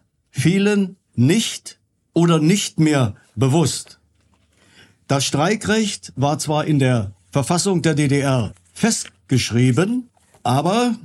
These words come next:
nach der Lesart des Kommunismus und Sozialismus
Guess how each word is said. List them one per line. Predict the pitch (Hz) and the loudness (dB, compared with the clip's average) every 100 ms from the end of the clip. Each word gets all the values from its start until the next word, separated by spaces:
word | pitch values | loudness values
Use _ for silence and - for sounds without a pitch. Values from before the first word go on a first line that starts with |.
| - _ _ _ _ - - - | -20 _ _ _ _ -20 -20 -6
nach | 123 151 | -2 -2
der | 151 143 | 0 0
Lesart | 143 202 - 165 165 | 2 0 -2 -2 0
des | 156 127 | -2 0
Kommunismus | 156 135 151 214 185 160 110 - - _ _ _ _ _ _ _ _ _ _ | 0 2 2 2 2 0 0 -6 -16 _ _ _ _ _ _ _ _ _ _
und | 156 139 | 0 2
Sozialismus | 156 226 196 147 147 143 180 220 - - | 2 0 0 0 0 0 0 -2 -6 -16